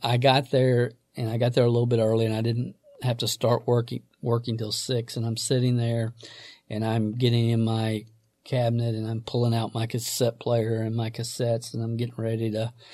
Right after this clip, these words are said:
start my normal Saturday morning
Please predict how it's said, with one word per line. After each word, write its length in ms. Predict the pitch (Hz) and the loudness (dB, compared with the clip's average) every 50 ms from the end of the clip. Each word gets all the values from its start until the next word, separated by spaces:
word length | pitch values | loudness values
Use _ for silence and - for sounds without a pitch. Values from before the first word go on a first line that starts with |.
| - _ - | -20 _ -10
start 420 | - - - - 127 117 113 - | -8 -6 2 6 6 6 6 4
my 180 | 139 123 117 117 | 0 -2 0 0
normal 600 | 110 113 110 113 113 113 110 110 107 113 117 _ _ _ _ _ | 0 2 2 2 2 2 2 0 -2 -4 -8 _ _ _ _ _
Saturday 540 | - - - - 139 123 120 120 113 110 110 | -10 -8 -2 2 4 4 4 4 2 2 0
morning 360 | 113 110 113 113 113 110 110 | 0 2 2 2 0 0 -2